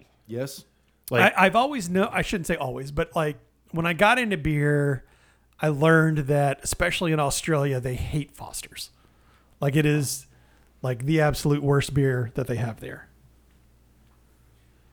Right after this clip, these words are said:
Speaker 2: Well, they're trying to bring it back to Australia specifically.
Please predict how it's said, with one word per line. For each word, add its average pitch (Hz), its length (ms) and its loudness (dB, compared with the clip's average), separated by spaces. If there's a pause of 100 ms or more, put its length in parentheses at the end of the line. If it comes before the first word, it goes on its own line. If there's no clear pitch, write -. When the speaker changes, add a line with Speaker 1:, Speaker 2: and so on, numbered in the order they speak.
(100)
Speaker 2:
Well, 151 100 -6
they're 233 140 4
trying 262 320 0
to 185 80 6
bring 175 160 4
it 139 60 0
back 139 280 2
to 139 200 0
Australia 139 500 2
specifically. 98 680 -8